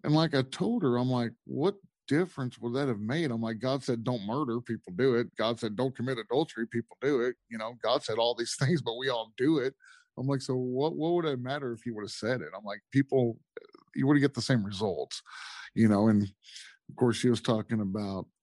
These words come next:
you know, in America, how a lot of, uh, Christians that were racist, that claimed to be Christians, you know, would use the Bible to enslave, you know, African Americans. And I'm like, "You can't blame God for the way people interpret it."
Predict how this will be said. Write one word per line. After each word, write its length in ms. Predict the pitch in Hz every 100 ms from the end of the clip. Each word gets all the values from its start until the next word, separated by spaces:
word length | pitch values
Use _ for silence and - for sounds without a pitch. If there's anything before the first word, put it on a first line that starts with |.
| _
you 140 | - 107
know, 120 | 98
in 60 | 104
America, 600 | 110 117 110 - 107 107
how 440 | 110 104 98 104 _ - - _ -
a 40 | 110
lot 480 | 104 101 113 117 113
of, 320 | 101 95 -
uh, 280 | 85 90 78 69 _ _ _ _ -
Christians 500 | 139 131 - 107 101
that 80 | 87
were 160 | 101
racist, 560 | 95 135 131 87 101 - -
that 140 | 92
claimed 220 | - 131 110
to 40 |
be 60 | 92
Christians, 460 | - 80 - 101 104
you 80 |
know, 80 | 92
would 140 | 95 -
use 380 | 127 139 120
the 60 | 107
Bible 580 | 104 95 90 101 104 - _ _ _ _ _ -
to 160 | 110
enslave, 800 | 107 - - 104 123 120 104 110 - -
you 160 | - 107
know, 260 | 104 107 -
African 380 | 104 - 113 101
Americans. 640 | 104 107 101 107 117 120
And 100 | 98
I'm 140 | 107
like, 280 | 101 92 82 _ _ _ _ _ _ _ -
"You 100 | -
can't 220 | - 143 110
blame 200 | 117 98
God 240 | 110 110
for 80 | 104
the 60 | 85
way 120 | 101
people 340 | 101 113 - 90
interpret 520 | - 104 131 - 85
it." 180 | 82